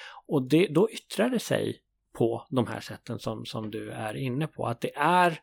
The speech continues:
eh, den här idén om att vissa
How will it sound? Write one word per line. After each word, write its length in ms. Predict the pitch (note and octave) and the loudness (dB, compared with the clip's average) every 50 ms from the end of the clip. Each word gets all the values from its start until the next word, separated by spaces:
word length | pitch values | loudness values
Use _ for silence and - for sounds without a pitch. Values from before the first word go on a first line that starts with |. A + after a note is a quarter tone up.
| - - - - - - - - _ _ _ _ _ _ - | -16 -20 -20 -20 -20 -20 -20 -20 _ _ _ _ _ _ -2
eh, 340 | - C#3+ C3+ C3 C3 B2+ - - - _ _ _ _ _ _ - | 0 2 4 4 4 2 0 -2 -6 _ _ _ _ _ _ -16
den 280 | - C#3+ C#3+ D#3 C#3 B2+ | -14 -6 -2 -2 -2 0
här 180 | B2+ B2 A#2+ | 2 2 4
idén 320 | B2 B2+ B2 B2 A#2 A2 A2 | 4 4 2 2 2 2 2
om 100 | A2+ A#2 | 0 0
att 120 | A#2 A#2+ | 0 0
vissa 480 | B2+ D3 C#3 - - - B2+ B2+ C#3+ | -2 -2 -2 -2 0 2 2 2 2